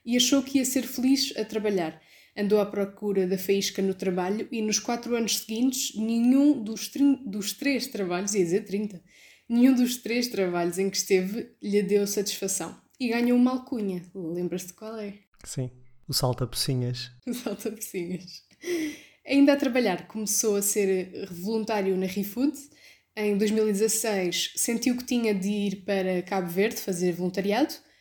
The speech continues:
Speaker 1: Não hesitou e lá foi, com a associação Para Onde. E depois de estar três meses na Ilha de Santiago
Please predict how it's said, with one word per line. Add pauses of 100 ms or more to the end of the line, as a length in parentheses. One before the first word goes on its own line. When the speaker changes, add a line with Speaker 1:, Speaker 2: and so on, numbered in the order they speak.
(100)
Speaker 1:
Não
hesitou
e
lá
foi,
com
a (160)
associação
Para
Onde. (500)
E
depois
de
estar
três
meses
na
Ilha
de
Santiago